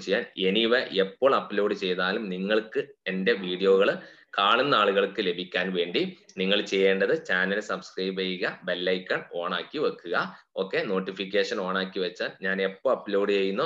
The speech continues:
നിങ്ങളെ YouTube-ിലേക്ക് അത് എത്തും. ഓക്കെ, ആ മുൻ ക്ലാസ്സുകളൊക്കെ കേൾക്കണം. സംശയങ്ങൾ മര്യാദക്ക് ക്ലാസ് കേട്ടതിന് ശേഷം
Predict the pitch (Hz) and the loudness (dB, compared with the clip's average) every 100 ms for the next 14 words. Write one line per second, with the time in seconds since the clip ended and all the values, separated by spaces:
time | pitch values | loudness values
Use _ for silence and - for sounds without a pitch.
0 | 123 92 92 90 90 - 90 90 87 90 | -4 -4 -2 -2 -6 -8 -6 -2 -2 -2
1 | 87 85 - 190 190 - - - 92 123 | -2 -2 0 -2 -4 -18 -12 -6 -4 -4
2 | 180 - - 90 92 117 - 90 87 95 | -4 -8 -8 -6 -2 -2 -2 -2 -2 -2
3 | 95 95 98 92 90 90 120 - - 90 | -2 0 -2 -2 -4 -6 -8 -8 -12 -10
4 | 92 92 98 95 101 131 - 92 92 92 | -10 -6 -4 -2 -2 -2 -4 -4 -4 0
5 | 104 104 104 104 - 98 98 95 104 - | 0 2 0 -4 -6 -2 -2 -4 -8 -4
6 | 101 101 107 110 110 110 113 160 | -2 -2 -4 -6 -4 -2 -2 -2